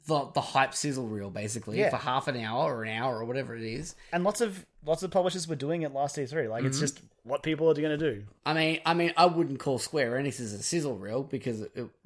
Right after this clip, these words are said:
Speaker 1: more like a fizzle reel. Hello! Um, but, uh,
Speaker 2: I'm not paying that.
Speaker 1: oh, come on. <laughs> Come on. It was, it was, there was more effort put into
Speaker 2: Oh,
Speaker 1: that
Speaker 2: Joel,
Speaker 1: than,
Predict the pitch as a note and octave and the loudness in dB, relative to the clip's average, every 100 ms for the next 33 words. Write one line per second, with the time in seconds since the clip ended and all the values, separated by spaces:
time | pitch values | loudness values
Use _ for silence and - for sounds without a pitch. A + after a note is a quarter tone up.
0 | - C3+ C#3+ A#2+ - G#2 F3+ F3+ C#3+ A2+ | -10 -2 0 0 -4 -4 0 0 0 -4
1 | G#2 A2 D3 - _ - C#4 C4 A#3 A3+ | -4 -2 -2 -4 _ 8 12 12 12 12
2 | A3+ - G#3 - - - - _ - C3+ | 12 12 12 4 -18 -20 -20 _ -4 0
3 | C3 C3 C3 B2+ B2 - _ _ _ _ | 0 0 0 0 -2 -6 _ _ _ _
4 | _ _ - - A#2 A2 - - G#2+ G2+ | _ _ -20 -6 -4 -4 -4 -2 -2 -2
5 | G#2 G2+ G#2 _ _ _ _ _ _ _ | -2 -4 -6 _ _ _ _ _ _ _
6 | B2 A2+ - A2 G#2+ A2 _ _ _ - | -12 -10 -8 -8 -8 -12 _ _ _ -10
7 | E3 - - - - - - - - - | -8 -10 -14 -18 -16 -16 -16 -18 -12 -12
8 | - - - - A#3 - - - _ _ | -14 -20 -10 -4 -4 -4 -10 -12 _ _
9 | _ - B2 G#2+ G#2 G2 E2+ C3+ D3+ - | _ -10 -6 -4 -4 -6 -6 -4 -4 -6
10 | - - - E3+ F#3 G#3 E3 A3+ G#3+ F#3+ | -14 -18 -2 4 6 6 6 4 6 4
11 | F#3+ D#3+ F#3+ F3+ C#3 D#3+ D3 C#3+ | 2 2 4 6 6 8 10 8